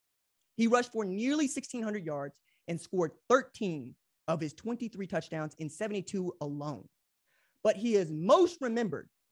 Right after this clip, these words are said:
for beating back the Tide. As a sophomore, he rushed for a hundred thirty-five yards and two T Ds against Bear Bryant's Bama in Birmingham.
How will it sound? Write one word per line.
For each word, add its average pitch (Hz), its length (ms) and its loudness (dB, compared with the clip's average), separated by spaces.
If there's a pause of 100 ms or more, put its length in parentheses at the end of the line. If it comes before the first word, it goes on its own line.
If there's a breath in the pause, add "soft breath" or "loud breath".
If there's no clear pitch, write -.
(460)
for 170 100 0
beating 226 380 0
back 190 220 -4
the - 80 -10
Tide. - 360 -6 (1000)
As 180 140 2
a 160 40 -2
sophomore, 269 640 2 (380)
he 202 100 -2
rushed 190 220 2
for 170 100 0
a 131 40 0
hundred 202 260 -2
thirty-five 170 340 -2
yards 151 320 -4 (240)
and 131 180 -10
two 233 220 -2
T 196 200 -8
Ds 156 360 -6
against 165 420 -4 (100)
Bear 180 200 2
Bryant's 165 440 -4
Bama 160 320 -4
in 175 200 -2
Birmingham. 147 560 -4